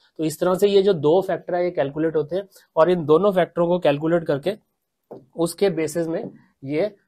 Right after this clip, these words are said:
डिसाइड किया जाता है कि ऐसा कौन सा स्टॉक होगा जो इन दोनों फैक्टर्स को कंबाइन करके बेस्ट परफॉर्मर हो।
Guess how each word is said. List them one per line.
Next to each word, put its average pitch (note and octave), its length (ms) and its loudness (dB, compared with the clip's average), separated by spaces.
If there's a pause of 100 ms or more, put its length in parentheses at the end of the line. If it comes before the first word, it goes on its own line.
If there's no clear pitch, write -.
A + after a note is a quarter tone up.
(180)
डिसाइड D3 420 0
किया E3+ 180 2
जाता D3 280 0
है F3+ 80 -2
कि G3 100 -6
ऐसा E3 420 -2
कौन D3 300 -4
सा E3 120 -6
स्टॉक D3 400 -2
होगा D3 220 -2
जो F3 140 -2
इन D#3+ 140 -4
दोनों D3+ 300 -2
फैक्टर्स D#3 360 -8
को F3 100 -4
कंबाइन D#3 480 -4
करके E3 240 -4
बेस्ट C3+ 360 -8
परफॉर्मर B2 460 -8
हो। G2 120 -16